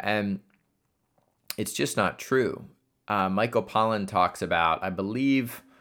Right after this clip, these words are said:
if you Google this, it's a talk he did at Google, and it's on YouTube, but he talks about it, um,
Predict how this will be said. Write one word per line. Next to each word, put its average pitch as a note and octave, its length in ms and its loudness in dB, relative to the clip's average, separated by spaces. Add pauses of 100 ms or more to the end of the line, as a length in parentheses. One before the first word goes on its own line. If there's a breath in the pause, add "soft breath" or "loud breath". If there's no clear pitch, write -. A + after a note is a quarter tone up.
(580 soft breath)
if - 200 -6
you G2+ 80 2
Google G2+ 420 0
this, E2+ 300 -2
it's E2+ 140 -12
a E2 40 -12
talk - 460 0
he F#2 100 -2
did E2+ 200 -2
at D#2+ 180 -4
Google, F2 600 -2
and F2 160 -6
it's - 120 -8
on F#2 200 0
YouTube, E2+ 520 -4
but D2+ 160 -4
he - 220 -8
talks F#2 320 0
about E2 300 -2
it, D#2 280 -4
um, D2 420 -4